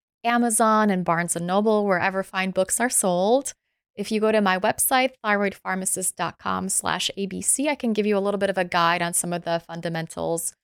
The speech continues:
the A B Cs of adrenal dysfunction, what kind of supports to use for that. And, um, definitely find me on Instagram under Isabella Wentz.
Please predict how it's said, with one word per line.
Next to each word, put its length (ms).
the 100
A 100
B 140
Cs 320
of 100
adrenal 360
dysfunction, 560
what 100
kind 180
of 120
supports 500
to 120
use 260
for 140
that. 440
And, 480
um, 280
definitely 500
find 240
me 100
on 220
Instagram 640
under 180
Isabella 600
Wentz. 420